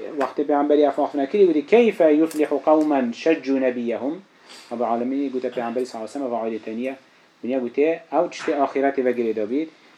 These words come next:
مثلا هدایت دلا، مثلا هات نجور ایمانه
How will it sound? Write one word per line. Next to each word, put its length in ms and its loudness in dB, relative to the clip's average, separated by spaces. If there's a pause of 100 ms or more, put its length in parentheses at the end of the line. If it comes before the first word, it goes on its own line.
مثلا 300 2
هدایت 500 4
دلا، 460 0
مثلا 540 2
هات 280 0
نجور 380 2
ایمانه 600 0